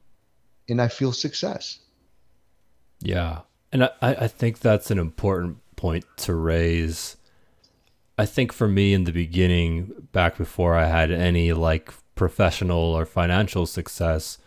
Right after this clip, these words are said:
Speaker 2: the expectation of myself was, if I become successful, that will, I will know that I'm successful because I will feel successful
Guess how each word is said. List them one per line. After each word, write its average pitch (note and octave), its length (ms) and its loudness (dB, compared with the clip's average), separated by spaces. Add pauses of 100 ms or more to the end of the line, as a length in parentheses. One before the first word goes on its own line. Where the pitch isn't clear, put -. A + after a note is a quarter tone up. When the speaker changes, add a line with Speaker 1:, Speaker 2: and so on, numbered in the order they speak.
(680)
Speaker 2:
the F2+ 320 -2
expectation G#2 760 0
of F#2 60 4
myself F2 640 2 (200)
was, E2+ 640 0 (2500)
if B2+ 220 0
I B2 120 4
become A#2+ 380 2
successful, F2 880 0 (600)
that G2 320 2
will, G#2 260 4
I G2 140 2
will G2 180 2
know G#2+ 420 6
that G2 160 4
I'm F#2 280 2
successful F2 760 -2
because E2+ 300 -4
I E2 120 2
will E2 160 -2
feel F#2 560 0
successful E2+ 920 -2